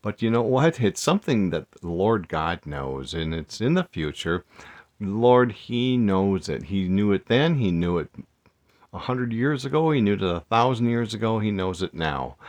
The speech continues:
And he's saying to write this down, and it's, it's describing. And so, um, John had to describe it. It's amazing. And it's to, it says, "Blessed, to be blessed. Blessed are those who are invited."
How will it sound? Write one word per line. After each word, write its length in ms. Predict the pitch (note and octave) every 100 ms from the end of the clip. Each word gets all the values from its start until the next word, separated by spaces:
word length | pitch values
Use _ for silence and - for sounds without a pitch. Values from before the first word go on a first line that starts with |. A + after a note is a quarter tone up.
| - - - _
And 200 | G#2 G#2
he's 560 | G2 A#2 A#2 A2+ F#2+ - - _ _
saying 400 | - E3 A3 G#3+
to 100 | G#2
write 340 | F2+ G2+ B2+
this 200 | - F#2+
down, 500 | - F#2+ A#2 A#2 C2
and 260 | C2+ D2 D#2+
it's, 340 | G2+ F2+ - G2+
it's 100 | - _
describing. 800 | - D#2 - - A2+ C3+ C#3+ C#3
And 160 | G#2 E2
so, 460 | - G#2+ G2 F2+ - - - - -
um, 540 | - F#2+ F2+ E2+ E2 D2+
John 380 | G#2+ A2 A#2+ B2+
had 180 | G#2+ G#2
to 80 |
describe 600 | A2 A2 - - A2+ F3 G2
it. 120 | D2
It's 220 | D#2+ -
amazing. 640 | F#2 F#2+ D3+ D3 E2 C#2+ -
And 200 | G2 F#2+
it's 240 | F#2+ -
to, 180 | - G2 - -
it 220 | - G#2 -
says, 320 | E3+ G#3+ G#3 - - -
"Blessed, 560 | F2 G2+ F3 - - - - - _ _ _ _
to 100 | G#2
be 180 | F2 G#2+
blessed. 440 | G2 A#2+ C#3+ -
Blessed 300 | G#2+ D3+ -
are 100 | D3
those 400 | F2+ F#2+ A2+ A#2+
who 160 | - F2+
are 60 |
invited." 720 | E2 C#2+ - F#2 A#2 D#2+ C2+